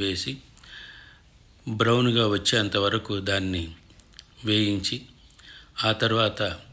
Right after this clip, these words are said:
కరివేపాకు, ఎండుమిర్చి గిల్లుకున్నది,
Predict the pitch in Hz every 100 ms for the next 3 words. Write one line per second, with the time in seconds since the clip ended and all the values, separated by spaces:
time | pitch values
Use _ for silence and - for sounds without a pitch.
0 | - - - - - - - - - -
1 | - - - - - - - - - 110
2 | 110 117 113 113 107 151 - - - -
3 | - - - - - - - - - -
4 | - 110 110 113 107 - - 107 104 101
5 | 104 98 98 - - - - - - -
6 | - - - - - - - 113 110 113
7 | 113 104 104 104